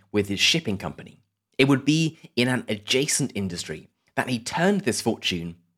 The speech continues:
into, by some measures, the largest in the world. Starting in the late eighteen forties,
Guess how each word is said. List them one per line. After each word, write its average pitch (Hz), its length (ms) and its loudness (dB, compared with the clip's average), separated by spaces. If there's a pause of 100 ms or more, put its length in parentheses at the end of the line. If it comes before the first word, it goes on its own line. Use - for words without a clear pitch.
(200)
into, 113 400 2 (200)
by 92 200 0
some 139 260 0
measures, - 440 -10 (300)
the 110 100 4
largest 104 580 0
in 95 80 -8
the 82 80 -8
world. 82 440 -6 (1300)
Starting 185 600 2 (200)
in 113 140 2
the 107 60 0
late 101 420 0
eighteen 98 280 -4
forties, - 580 -6